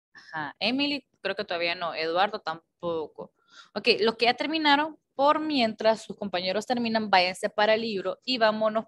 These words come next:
para la página ciento, permítame, ya les digo,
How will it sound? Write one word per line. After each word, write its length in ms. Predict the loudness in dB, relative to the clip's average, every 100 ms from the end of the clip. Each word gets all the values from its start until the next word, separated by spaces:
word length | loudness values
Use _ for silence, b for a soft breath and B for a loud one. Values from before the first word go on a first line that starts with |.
| _
para 360 | 4 4 2
la 200 | 0 -2
página 500 | 0 0 0 -4 -6
ciento, 1000 | -8 -12 -10 -6 -4 -6 -6 -2 -2 -2 -6 _ _ _ _ _ _ _ _ _ _ _ _ _ _ _ _ _ _ _ _ _ _ _
permítame, 560 | -10 -8 -12 -20 -18 -12
ya 80 | -8
les 140 | -8
digo, 440 | -8 -10 -8 -10